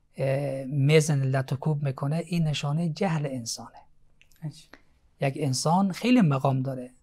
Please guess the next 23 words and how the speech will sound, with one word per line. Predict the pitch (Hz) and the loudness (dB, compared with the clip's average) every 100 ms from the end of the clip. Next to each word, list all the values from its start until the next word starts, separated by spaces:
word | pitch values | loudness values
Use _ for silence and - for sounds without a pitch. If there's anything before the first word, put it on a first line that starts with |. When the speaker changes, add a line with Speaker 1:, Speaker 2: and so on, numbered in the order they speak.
| - | -6
Speaker 1:
عظمت | 135 135 143 147 | -2 -2 -2 -2
انسان، | 139 139 135 147 185 196 - - - | -2 -2 -2 0 0 0 -6 -16 -14
Speaker 2:
بله. | 156 143 170 170 | -8 -6 -4 -4
Speaker 1:
اه، | 143 139 139 135 131 - - | -2 0 -2 -4 -8 -12 -12
حتی | - 143 139 139 | -6 -4 -2 0
آبرو | 139 131 139 160 | 0 0 0 0
و | 151 | 0
شخصیت | - 135 - 139 131 156 | -2 -4 -4 -4 -2 -4
او | 147 | -4
از | 143 - | -6 -6
کعبه | - 135 147 | -6 -4 -2
در | 147 139 139 | -2 -2 -2
یک | 139 | -2
روایت | 135 135 135 139 | -2 -2 -2 -4
داریم | 151 170 170 | -4 -2 -2
که | 175 180 - | -2 -4 -4
عظمت | 143 135 139 143 139 | -4 -2 -2 -4 -4
و | 135 | -4
شخصیت | 139 131 - 139 139 | -6 -6 -4 -4 -4
و | 135 | -4
آبروی | 135 139 139 | -4 -4 -6
یک | 135 | -4
انسان | 135 131 170 190 | -4 -2 -2 -2